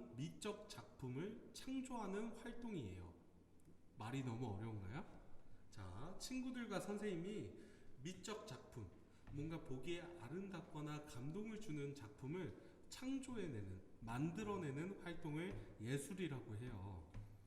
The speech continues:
이런 예술에는 다양한 종류가 있는데,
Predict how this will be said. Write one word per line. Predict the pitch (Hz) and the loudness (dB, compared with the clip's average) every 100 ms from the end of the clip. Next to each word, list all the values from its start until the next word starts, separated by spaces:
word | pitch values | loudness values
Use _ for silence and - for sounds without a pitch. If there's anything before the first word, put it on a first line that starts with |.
| - | -6
이런 | 123 170 196 160 | 2 4 6 4
예술에는 | 127 143 - 156 127 120 147 151 - - - - | 4 4 2 2 2 4 2 2 -4 -10 -10 -6
다양한 | 120 127 185 208 190 | 0 4 6 6 2
종류가 | - 127 151 143 | 2 4 4 4
있는데, | 98 101 107 123 175 92 - | 0 0 0 0 0 0 -4